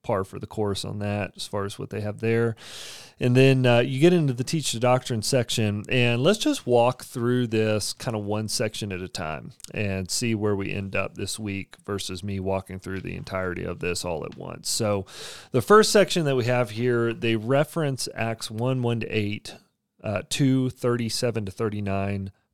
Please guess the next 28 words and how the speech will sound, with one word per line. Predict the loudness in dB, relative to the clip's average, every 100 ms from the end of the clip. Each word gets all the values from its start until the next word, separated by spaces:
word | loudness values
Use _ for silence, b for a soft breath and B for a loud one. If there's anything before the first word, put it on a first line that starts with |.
| 2
four, | 4 6 6
one | 2
to | 0
thirteen, | 0 -2 -4 -6 -4 -2 -4
and | -6 -8 -8
thirty-one | -6 -4 -2 -2 -2 -2 -4 -10 -12
to | -12
thirty-three, | -8 -8 -8 -12 -10 -8 -8 -12 -16 _
uh, | -10 -10
in | -8 -8
chapter | -6 -8 -10
four | -12 -10
as | -10
well. | -4 -2 0 -2 B B B B
And | B 6
here's | 8 8
the | 6
subtitle | 2 2 0 -4 -4
here. | -6 -10 B B B B
"Jesus | 4 6 6 2
Christ | 4 4 4 0 -4 -6 0
directs | 2 4 2 2 -2 0
his | 2 2 -2
church | -4 -2 0 0 -2 -10 -12
through | -20 -12 -2 2 6 6 4 0 -4
the | -8 -6 -4
Holy | -2 -4
Ghost." | -4 -6 -6 -8 -12